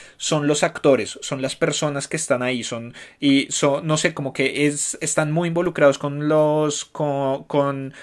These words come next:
con todo lo que tiene que ver con la, la composición de la música, como, bueno, como t-,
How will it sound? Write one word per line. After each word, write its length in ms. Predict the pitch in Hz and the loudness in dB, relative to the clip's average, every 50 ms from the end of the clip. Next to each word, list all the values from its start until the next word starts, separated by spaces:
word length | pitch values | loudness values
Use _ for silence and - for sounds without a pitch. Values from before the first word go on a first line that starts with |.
| - - - _ _ | -20 -20 -20 _ _
con 160 | - 170 160 | -4 -2 2
todo 160 | 160 156 165 | 4 4 4
lo 120 | 156 156 156 | 4 2 0
que 80 | 175 | -4
tiene 240 | 160 160 156 143 143 | -6 -6 -6 -6 -4
que 120 | - 170 | -2 0
ver 240 | 160 156 135 127 - | 2 2 2 0 0
con 480 | - - 135 139 143 139 139 143 143 147 | -4 -6 -6 -4 -6 -6 -6 -4 -2 0
la, 600 | 151 147 151 151 147 147 147 143 143 143 131 139 - _ _ _ _ _ - - - _ - | 0 2 2 2 2 2 2 0 0 -2 -4 -10 -16 _ _ _ _ _ -20 -20 -20 _ -4
la 200 | 160 165 156 156 | 2 2 2 2
composición 640 | - 143 139 143 143 143 - 135 - - 143 139 | 0 -4 0 0 0 0 0 -4 -2 -2 -2 0
de 80 | 143 147 | 2 2
la 120 | 165 160 | 2 2
música, 580 | 160 160 156 160 156 - 143 135 - 127 120 - | 0 0 0 -2 -2 -4 -8 -4 -2 -2 -2 -2
como, 140 | 143 147 | -4 -4
bueno, 160 | 147 135 123 - | -4 -4 -6 -8
como 260 | - 127 123 123 - | -8 -8 -8 -8 -10
t-, 100 | - | -12